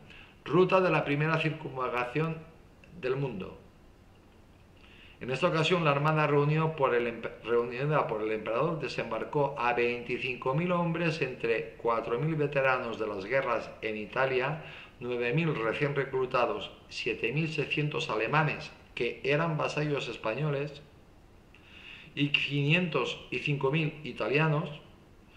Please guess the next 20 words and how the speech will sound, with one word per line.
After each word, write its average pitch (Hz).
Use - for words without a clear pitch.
como 135
el 127
caso 165
de 156
la 127
armada 151
de 117
las 117
fuerzas, 147
como 143
en 127
el 123
caso 156
de 151
la 139
armada, 151
las 110
fuerzas 156
eran 139
españolas, 117